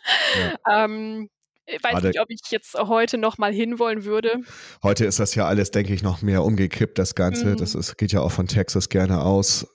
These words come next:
Speaker 1: die, die Radikalität auch. Und,
Speaker 2: Mhm.
Speaker 1: ähm, das ist, ne, also neben den anderen Sachen, die ich großartig finde, hat sich das, glaube ich, doch noch mal, äh, unter Trump dann noch mal,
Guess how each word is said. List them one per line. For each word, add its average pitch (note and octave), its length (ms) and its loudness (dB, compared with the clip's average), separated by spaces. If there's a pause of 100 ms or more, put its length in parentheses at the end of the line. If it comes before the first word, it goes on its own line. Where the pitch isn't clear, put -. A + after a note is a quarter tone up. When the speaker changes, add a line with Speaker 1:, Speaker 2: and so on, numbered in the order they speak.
(120)
Speaker 1:
die, F2+ 180 0
die F2+ 240 -2
Radikalität F#2 960 0
auch. F2+ 360 0
Und, F2 760 -2
Speaker 2:
Mhm. E2 160 -4
Speaker 1:
ähm, D#2+ 240 -12
das - 220 -8
ist, - 420 -2
ne, A#2+ 180 4
also G2 180 2
neben G#2 260 2
den G#2+ 120 0
anderen G#2+ 220 -2
Sachen, G2+ 240 2
die F#2 80 2
ich F#2 100 0
großartig F#2 560 0
finde, G2 440 0 (320)
hat F2+ 120 -2
sich F2 140 0
das, - 220 0
glaube G2+ 180 2
ich, F2+ 80 0
doch - 300 -2 (120)
noch - 140 -10
mal, E2 320 2
äh, E2 360 -2
unter E2 200 -2
Trump E2+ 320 -2
dann F2+ 140 -4
noch F2 160 -4
mal, E2 200 0